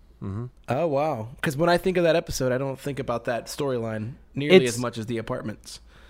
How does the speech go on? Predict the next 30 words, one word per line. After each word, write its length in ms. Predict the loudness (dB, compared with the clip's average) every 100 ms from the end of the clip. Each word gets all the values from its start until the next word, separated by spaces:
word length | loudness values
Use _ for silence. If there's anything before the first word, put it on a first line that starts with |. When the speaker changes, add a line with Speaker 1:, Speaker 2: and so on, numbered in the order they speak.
| 0
Speaker 1:
It's 240 | 4 6 10
one 180 | 10
of 80 | 10
the 80 | 8
few 320 | 6 8 10
episodes 640 | 10 6 6 8 10 8 4
where 300 | 6 8 8
the 80 |
subplot 600 | 4 4 2 6 6 6 4 0
overtakes 440 | 2 2 2 0 0
the 100 | -2
main 280 | -2 -2
plot. 340 | -2 0 0 -2
Speaker 2:
Yeah. 380 | -2 0 0 -4 -10 -20 -20 -20 -20 -20 -6
The 60 | 0
Speaker 1:
And 480 | 4 4 2 0
Speaker 2:
show. 60 | -4
Speaker 1:
the 100 | -4
subplot's 480 | 2 4 6 2 4
way 160 | 2 2
funnier. 520 | 0 -2 -4 -8 -12 -8 -4
Speaker 2:
Oh 160 | -4
my 120 | -4 -4
gosh, 380 | -4 -4 -6 -8
it's 100 | -6
so 200 | -4 -2
good. 260 | -2 -4 -8 -12 -6 0
Anyways, 420 | 2 4 4 2
Speaker 1:
Yeah. 280 | 6 6 6
Speaker 2:
um, 180 | 2